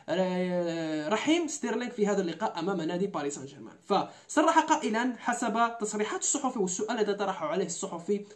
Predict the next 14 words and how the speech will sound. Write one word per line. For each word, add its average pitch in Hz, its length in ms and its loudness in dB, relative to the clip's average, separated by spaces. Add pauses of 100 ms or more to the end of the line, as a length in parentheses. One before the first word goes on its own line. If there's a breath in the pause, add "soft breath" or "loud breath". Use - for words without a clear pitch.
(100)
قبل 262 220 2
المباراة 202 420 2
قائلًا 202 560 0 (200 loud breath)
يعني: 190 160 6
"ما 262 100 8
هو 277 140 4
سبب 277 260 2
إشراك 208 320 -4
رياض 170 220 -2
محرز 247 360 -2
ورحيم 185 440 -2
ستيرلينغ؟ 170 500 -2
يعني 156 220 -6
أعطينا 226 520 0